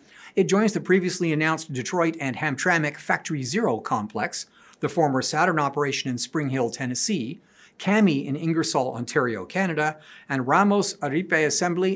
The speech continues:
in Mexico. G M's goal is to have one million units of annual electric vehicle capacity in North America by the end of twenty twenty-five, with the ultimate goal of converting over fifty percent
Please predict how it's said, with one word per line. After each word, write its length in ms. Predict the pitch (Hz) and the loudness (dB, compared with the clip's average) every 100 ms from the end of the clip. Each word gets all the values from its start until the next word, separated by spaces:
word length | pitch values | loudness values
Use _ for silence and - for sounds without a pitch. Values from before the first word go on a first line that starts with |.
| 190 | 0
in 100 | 156 | 0
Mexico. 540 | 120 - - 113 - _ _ _ _ _ | 0 -2 -6 -10 -10 _ _ _ _ _
G 180 | 151 202 | 2 6
M's 160 | 208 | 6
goal 180 | - 190 | 4 2
is 80 | 190 | 2
to 100 | 170 | 2
have 200 | 143 120 | 0 2
one 160 | 151 202 | 4 6
million 320 | 214 208 190 | 6 6 4
units 340 | 170 175 175 | 2 -2 -4
of 100 | 143 - | -8 -4
annual 320 | 147 185 170 | -2 0 0
electric 320 | 151 151 143 | 0 -2 -6
vehicle 340 | 131 147 156 | -2 0 0
capacity 480 | 143 143 147 147 151 | -2 -4 -4 -4 -4
in 80 | 135 | -4
North 220 | 127 135 | -2 -4
America 400 | 139 131 127 120 | -2 0 0 0
by 160 | 135 117 | -2 -4
the 160 | 107 117 | -4 -4
end 160 | 147 | -4
of 100 | 143 | -4
twenty 280 | - 131 123 | -6 -6 -6
twenty-five, 640 | - 123 117 131 95 - - - | -6 -6 -2 -2 -2 -6 -16 -14
with 120 | - 120 | -6 0
the 60 | |
ultimate 280 | 139 - 180 | 0 0 -4
goal 220 | 139 131 | -2 -2
of 80 | 131 | -2
converting 400 | 151 127 143 139 | -4 -2 -2 -2
over 200 | 127 117 | -8 -10
fifty 380 | - 202 196 214 | -6 -6 -2 -4
percent 520 | 214 - 254 147 147 | -4 -4 -2 -2 -4